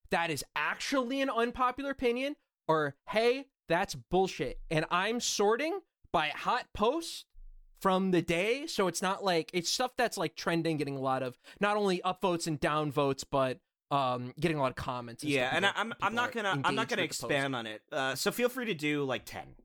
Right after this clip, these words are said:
Speaker 2: I'm not gonna expand on it. It's just gonna be a rapid fire answer.
Speaker 1: Great. I just, I just wanna, I just wanna hear. If you fuck with people in public to make a video,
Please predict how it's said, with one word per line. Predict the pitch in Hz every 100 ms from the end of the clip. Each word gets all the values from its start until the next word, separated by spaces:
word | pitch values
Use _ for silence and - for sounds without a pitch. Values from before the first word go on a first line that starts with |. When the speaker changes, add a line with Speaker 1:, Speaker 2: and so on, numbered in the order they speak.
| -
Speaker 2:
I'm |
not | 156 165
gonna | 175
expand | 147 - 117 95
on | 76
it. | 71
It's | 104 123
just | 135
gonna | 147
be | 131
a |
rapid | 120 110 104
fire | - 87 67
answer. | 67 135
Speaker 1:
Great. | 143 107 - - - - - _ -
I | 220
just, | 247 294 -
I | 214
just | 220 233
wanna, | 226 220 196 156 _ _
I | 165 170
just | 175
wanna | 160 131
hear. | 123 - _ _ _ _ _ _ _ _ _ _ _ -
If | 233 240
you | 208 202
fuck | - - 294 339 -
with | 339 330
people | - 285 - 269 254 -
in | 214 208
public | - 254 240 165 120 101 - - -
to | - 214
make | 196 190 220 -
a | 190
video, | 170 131 185 147 120 104 98 160